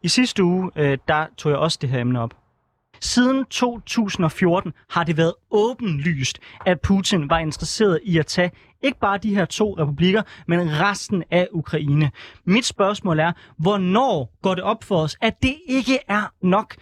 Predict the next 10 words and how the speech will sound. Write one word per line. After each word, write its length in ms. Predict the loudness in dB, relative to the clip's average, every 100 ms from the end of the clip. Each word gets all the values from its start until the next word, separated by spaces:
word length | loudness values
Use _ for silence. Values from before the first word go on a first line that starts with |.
| -20 -2
med 140 | 0
nogle 220 | 2 2 0
små 440 | 0 0 0 -4 -2
vattede 260 | 0 0
sanktioner 580 | 0 -2 0 -2 0 -2 -4 -4
mod 200 | 0 2
nogle 200 | 2 0
særlige 560 | 0 0 0 0 -2 -2
udvalgte 560 | -2 2 0 0 -2 -2
individer? 460 | 0 2 2 2